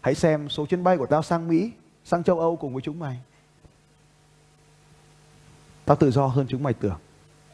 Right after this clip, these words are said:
Tao nhiều con hơn chúng mày nghĩ. Tao nhiều thời gian hơn bất kỳ thằng nào trong cái hội này.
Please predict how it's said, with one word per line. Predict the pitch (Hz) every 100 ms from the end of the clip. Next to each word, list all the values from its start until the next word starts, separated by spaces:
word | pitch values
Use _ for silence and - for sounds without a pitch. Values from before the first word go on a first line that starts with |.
| - - - - -
Tao | 165
nhiều | 180 151
con | 185 180
hơn | 185 180
chúng | 165
mày | 170
nghĩ. | 123 131 180 196 - _ _ - - - - - -
Tao | 139
nhiều | 139 131
thời | 120 123
gian | 113 151
hơn | 151 165
bất | 170 -
kỳ | 151
thằng | 139 123
nào | 127 120
trong | 165
cái | 175
hội | 160 139
này. | 110 113